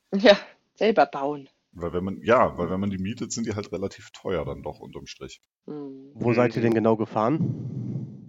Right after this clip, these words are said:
Speaker 2: Wir sind in Niederschöneweide gestartet und sind dann zur Rummelsburger Bucht gefahren und haben dann in der Rummelsburger Bucht geankert und gegrillt und sind dann zurück, äh,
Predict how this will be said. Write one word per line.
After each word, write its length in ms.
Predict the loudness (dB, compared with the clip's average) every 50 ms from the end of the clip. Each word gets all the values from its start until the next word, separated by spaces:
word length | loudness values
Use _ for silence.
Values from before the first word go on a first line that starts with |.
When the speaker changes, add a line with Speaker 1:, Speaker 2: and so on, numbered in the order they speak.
| -16 -14 -8
Speaker 2:
Wir 240 | -4 0 0 0 0
sind 460 | -2 -4 -4 -2 -2 -2 -4 -4 -6
in 420 | -8 -8 -6 -6 -6 -6 -4 -4
Niederschöneweide 720 | -4 -2 0 0 0 0 -4 -6 -2 0 0 0 0 -2
gestartet 560 | -6 -8 -8 -4 -4 -4 -4 -4 -6 -8 -6
und 160 | -8 -8 -8 -6
sind 240 | -6 -8 -6 -6
dann 140 | -4 -6 -6
zur 160 | -6 -6 -6
Rummelsburger 500 | -6 -4 -4 -4 -6 -4 -6 -4 -4 -2
Bucht 260 | -4 -4 -10 -12 _ _
gefahren 460 | -14 -14 -10 -8 -4 -4 -4 -4 -4 -8
und 120 | -8 -8
haben 160 | -8 -6 -6 -6
dann 160 | -6 -6 -6
in 80 | -4 -4
der 100 | -4 -4
Rummelsburger 520 | -2 -4 -6 -6 -6 -8 -8 -6 -6 -6
Bucht 220 | -8 -10 -14 -10 _
geankert 400 | -8 -6 -6 -6 -4 -4 -6 -6
und 80 | -8 -12
gegrillt 540 | -14 -14 -16 -12 -8 -6 -6 -6 -8 -10 -12
und 80 | -12 -10
sind 200 | -10 -10 -6 -4
dann 180 | -4 -4 -4 -6
zurück, 380 | -8 -10 -8 -8 -8 -8 -10 _ _ _
äh, 480 | -6 -4 -2 -2 0 0 -2 -2 -4